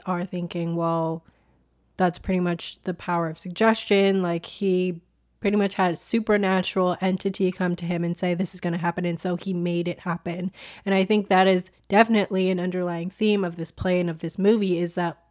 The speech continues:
how much of it is fate and how much of it is your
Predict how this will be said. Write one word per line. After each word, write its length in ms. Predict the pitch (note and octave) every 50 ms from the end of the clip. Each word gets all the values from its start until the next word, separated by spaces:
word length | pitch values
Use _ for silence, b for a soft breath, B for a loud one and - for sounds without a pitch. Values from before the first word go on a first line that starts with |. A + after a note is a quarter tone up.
| _ _ _ _ _ _ _
how 200 | - - A3 A#3
much 220 | A3+ A3+ A3 -
of 100 | A3 G3+
it 120 | F#3+ F#3 F3+
is 180 | F3 E3+ -
fate 300 | - A#3+ C4 C#4+ C#4+ - b b b b b b b
and 140 | - A3 G#3+
how 140 | G#3+ A3 A3
much 260 | G#3+ G#3 G3+ G3 G#3
of 120 | G3+ F#3
it 260 | F#3 F3+ F3+ F3 - -
is 640 | - F#3+ F#3 F3+ F3+ F3+ F3 E3+ E3+ - - - - _ _ _ _ _ _ _ _ _ _ _ _ _ _ _ _ _ _ _ _ _ _ _ _ _ _ _ _ -
your 600 | G3 F#3+ G3 G3 G3 G3 F#3+ F#3 F#3 F#3 F#3